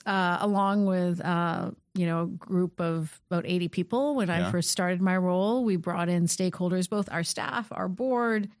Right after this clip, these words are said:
Speaker 1: government, people at all levels, and industry stakeholders on what is the goal of this organization. And all of those things you described are really elements of, through our programs, whether they're the tax incentives, the work we do at the Film Commission,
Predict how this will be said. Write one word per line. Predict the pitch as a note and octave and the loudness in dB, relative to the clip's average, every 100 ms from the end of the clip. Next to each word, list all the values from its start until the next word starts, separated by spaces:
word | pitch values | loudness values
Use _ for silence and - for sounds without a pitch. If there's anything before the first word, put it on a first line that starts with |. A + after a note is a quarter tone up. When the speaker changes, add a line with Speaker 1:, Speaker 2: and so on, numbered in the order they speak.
| _ - _ _ _ | _ -20 _ _ _
Speaker 1:
government, | G#3+ G#3+ A3 A3 G#3+ G#3+ - - | -2 2 2 4 2 0 -4 -4
people | - G#3+ G#3 | -6 -2 0
at | |
all | G3+ G3+ | 2 2
levels, | G3+ G3 F#3+ F#3+ F#3 F3+ | 2 0 0 0 2 0
and | F3+ F#3 F3+ | 0 0 0
industry | G3+ G3 - F#3 | 2 0 0 0
stakeholders | - F#3+ F#3 F3 E3 F3 F3+ | 0 -2 0 0 0 0 0
on | F3+ G3 | 2 2
what | A#3 | 0
is | A#3 G#3+ | 0 0
the | G3+ | -2
goal | F3 F3 F3+ F3+ | 0 0 2 0
of | F3+ | 0
this | E3+ | -2
organization. | F3+ F3 F3 F3 E3+ F3 D#3+ D#3+ - - - - | 0 0 0 0 0 0 0 -4 -6 -14 -12 -4
And | A#3 | 0
all | A3+ C#4 | 2 2
of | D4 | 0
those | B3+ A3 | 0 0
things | A3+ G#3+ G#3 | 2 2 2
you | F3+ - - _ _ | -2 -8 -20 _ _
described | F#3 F#3 - E4+ B3+ F#3 G3 - | -2 -2 0 0 2 2 0 0
are | G#3 | 0
really | G3 G3+ G3+ F#3+ F3+ - _ _ _ _ - - | 2 2 2 2 0 -6 _ _ _ _ -12 -4
elements | A#3+ B3+ A#3+ A3 G#3+ | 0 2 2 2 2
of, | F#3+ F3 | 0 -2
through | - C#4+ D4 | -2 0 2
our | A3+ | 0
programs, | - G#3 F#3 G#3 C4 E4+ D#4+ | 0 0 2 0 0 -2 -2
whether | G3 F#3 F#3 | 0 0 0
they're | F3+ F3+ F3+ | 0 0 0
the | F3+ | 0
tax | F3+ A3+ A#3 | 0 -2 0
incentives, | B3 A3+ A3+ G#3+ G3+ F#3+ | 0 2 0 2 0 0
the | - | -2
work | F3 F#3 | -2 0
we | G3 | 0
do | F3 | 0
at | F3 | -2
the | - | -2
Film | A#3 A#3 | 0 2
Commission, | A#3 G#3+ G#3 G3 F#3+ | 2 2 2 2 2